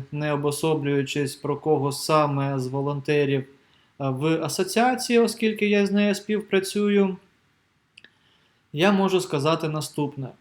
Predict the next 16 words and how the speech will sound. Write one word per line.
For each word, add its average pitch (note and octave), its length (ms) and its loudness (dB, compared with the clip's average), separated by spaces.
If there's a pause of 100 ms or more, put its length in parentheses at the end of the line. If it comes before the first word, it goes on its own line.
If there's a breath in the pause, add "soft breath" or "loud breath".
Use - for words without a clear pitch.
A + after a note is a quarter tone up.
(120)
Якщо D3+ 380 2
не G#3+ 140 2
подобається, F#3 920 0 (420)
е, C3+ 500 -8 (540)
ти F3+ 180 8
уходиш. D3+ 680 0 (220)
Якщо D#3 420 -2
подобається, F#3+ 680 0
залишаєшся. D3 760 -4
Якщо D#3 320 -2
ти E3 160 -4
пішов, G3 580 -2 (360 soft breath)
не D3 160 -2
варто E3+ 440 0
поливати D3+ 600 0
брудом E3 560 -2